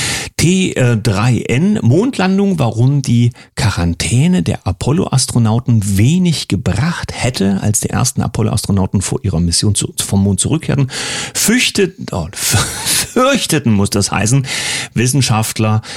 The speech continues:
dass sie von ihrer Reise ja bestimmte Dinge halt mitbringen.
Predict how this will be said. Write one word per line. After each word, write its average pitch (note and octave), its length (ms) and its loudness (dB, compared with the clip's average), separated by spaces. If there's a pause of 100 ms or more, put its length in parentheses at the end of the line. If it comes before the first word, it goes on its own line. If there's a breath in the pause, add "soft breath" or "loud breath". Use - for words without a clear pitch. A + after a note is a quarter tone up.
(240 loud breath)
dass F#2+ 200 0
sie G2+ 80 0
von - 180 0
ihrer E2 260 0
Reise F#2 280 0
ja E2 80 0
bestimmte G#2 400 0
Dinge E2 220 0
halt E2 180 -6
mitbringen. C3 640 0